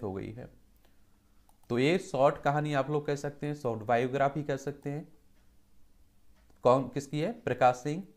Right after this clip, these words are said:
बादल की है। और किसी के बात, बारे में बात करनी हुआ करे, जानना हुआ करे, तो आप उसका नाम नीचे लिख सकते हैं,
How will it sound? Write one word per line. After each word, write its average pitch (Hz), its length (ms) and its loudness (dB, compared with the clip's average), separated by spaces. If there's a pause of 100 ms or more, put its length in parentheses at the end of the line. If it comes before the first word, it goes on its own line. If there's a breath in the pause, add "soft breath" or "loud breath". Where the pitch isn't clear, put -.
(180)
बादल 101 320 2
की 101 180 -12
है। 117 140 -12 (1400 soft breath)
और 139 200 8
किसी 160 260 -4
के 160 80 -4
बात, 143 360 2
बारे 117 340 0
में 135 140 0
बात 107 280 2
करनी 117 220 0
हुआ 113 240 0
करे, 98 400 -8
जानना 104 360 2
हुआ 104 260 0
करे, 101 300 -10 (160)
तो 110 60 2
आप 110 120 6
उसका 127 240 0
नाम 120 200 0
नीचे 110 260 -4
लिख 120 180 -2
सकते 135 320 -6
हैं, 151 180 -6